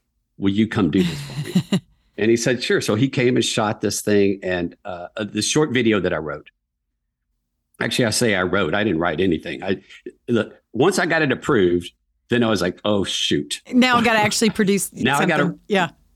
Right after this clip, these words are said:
Speaker 1: Yes. Now I gotta
Speaker 2: Yeah.
Speaker 1: write this funny script. And I prayed about it and I sat down, and this is, this was the first time it's ever happened to me, but I, I really felt like I was just being dictated to. I just
Speaker 2: Uh-huh.
Speaker 1: felt like I,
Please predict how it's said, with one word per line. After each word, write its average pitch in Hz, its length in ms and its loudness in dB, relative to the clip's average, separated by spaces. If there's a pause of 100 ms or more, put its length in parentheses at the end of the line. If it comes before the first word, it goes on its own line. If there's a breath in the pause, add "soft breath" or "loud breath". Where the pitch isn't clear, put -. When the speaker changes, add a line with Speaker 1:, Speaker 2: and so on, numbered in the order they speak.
Speaker 1:
Yes. 240 640 2
Now 190 140 4
I 214 60 2
gotta 196 160 2
Speaker 2:
Yeah. 185 40 2
Speaker 1:
write 185 100 2
this 151 120 0
funny 170 200 4
script. - 460 -2 (440)
And 135 140 2
I 131 60 0
prayed 170 320 0
about 160 160 2
it 139 60 0
and 117 80 2
I 107 40 0
sat 160 380 0
down, 117 340 2
and 117 160 4
this 147 180 0
is, 113 280 -4 (840)
this 147 240 0
was 156 100 2
the 127 60 0
first - 300 -2
time 131 160 0
it's 113 120 -2
ever 104 120 0
happened 110 360 -2
to 101 80 -2
me, 92 160 4
but 90 280 -4 (760)
I, 139 160 0
I 127 140 -2
really 143 420 4
felt 147 220 -2
like 120 160 -2
I 110 80 0
was 101 120 -2
just - 160 -6
being 85 320 -2
dictated - 680 -8
to. - 160 -10
I 185 80 2
just 175 180 2
Speaker 2:
Uh-huh. 175 80 0
Speaker 1:
felt 131 220 -2
like 104 260 -2 (540)
I, 120 120 -8